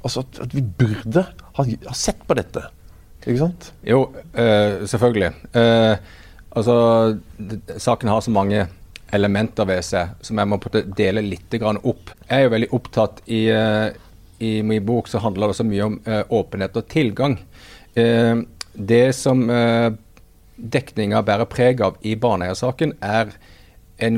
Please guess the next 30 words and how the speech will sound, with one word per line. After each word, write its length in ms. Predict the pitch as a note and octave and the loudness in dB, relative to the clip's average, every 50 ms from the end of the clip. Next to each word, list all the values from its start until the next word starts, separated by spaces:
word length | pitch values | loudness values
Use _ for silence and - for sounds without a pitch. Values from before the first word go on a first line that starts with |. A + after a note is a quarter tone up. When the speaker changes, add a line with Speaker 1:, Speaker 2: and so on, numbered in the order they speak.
| G#2 A2 | 0 0
Speaker 2:
god 300 | A#2 C3 D3 - - - | 2 2 2 0 0 0
og 140 | A2+ A2 G#2+ G2+ | 0 0 0 0
for 100 | - G2+ | -4 -4
så 140 | - C3 D3 | -2 0 2
vidt 100 | C3 A2+ | 2 0
fortjenstfull 640 | - A2+ - - A#2+ A#2 C3+ C3+ - - G2+ E2+ - - - | -2 -4 -4 0 0 0 0 0 -2 -4 -4 -6 -6 -6 -4
dekning 380 | - G2+ - - - B2+ C#3+ - - | -4 -4 -4 -4 -4 -4 -4 -4 -4
av 220 | - G2 G#2 G2+ G2+ | -4 -4 -4 -2 -2
det 140 | G#2 G#2 A2+ | -4 -4 -4
som 140 | - - A2+ | -4 -6 -10
kommer 240 | - - A#2 A2+ A2 | -8 -6 -4 -4 -4
fram 300 | - - - B2 C3 C3+ - - | -4 -4 -2 -2 -2 -2 -2 -4
underveis. 720 | A2 A2+ A#2+ A#2+ A#2+ B2+ C3 A#2+ F#2+ F2 - - - - - - - - - - - - - - - A#2+ | -4 -2 0 0 0 2 2 2 0 -2 -4 -10 -14 -16 -18 -20 -20 -20 -20 -20 -20 -20 -20 -10 -4 0
Eh, 380 | B2 B2 B2 B2 B2 B2+ B2+ A#2+ - - A#2 | 2 2 4 4 4 4 2 2 0 -2 0
og 400 | A#2+ A#2+ B2 B2 B2 B2 B2 A#2+ | 2 4 4 6 6 4 4 4
mediene 320 | B2 B2 B2 C3+ D3 D3 | 4 2 2 2 2 2
gjorde 240 | C3 A#2 A2 A2+ A#2+ | 4 4 4 2 2
en 80 | - A#2 | 0 -2
iherdig 400 | G2 G2+ A#2 A#2 C3 C#3+ C#3+ C3 | -2 -2 0 0 0 2 2 4
jobb 160 | A#2+ A#2+ - - | 4 2 2 -2
for 100 | - A#2 | -4 -4
å 200 | A#2 - - - - | -4 -4 -4 -2 0
prøve 240 | D#3 E3+ F#2+ - | 2 2 2 0
å 20 | - | -2
få 140 | - A#3 - | -4 -6 -8
tilgang 540 | - - - C#3 G2 F2 E2 - F#2+ A2+ A2+ | -6 -4 -2 -2 -2 -2 -4 -4 -6 -6 -6
til 160 | - A#2+ A2 - B2 | -6 -6 -6 -4 -2
egen 240 | A#2 G2 F2+ F2+ F2+ | -2 -2 -2 -4 -6
informasjon. 720 | F#2 F#2 - G#2+ A2 G#2+ - - A#2+ A#2+ A#2 G#2 F2 E2+ - - - - - - - - - - - | -8 -6 -6 -6 -6 -6 -4 -4 -2 0 0 0 -2 -4 -8 -16 -20 -20 -20 -20 -20 -20 -20 -16 -10
Eh, 380 | - G#2+ A2 A2 A2 A2 A2 A2 | -4 -2 0 0 2 2 2 0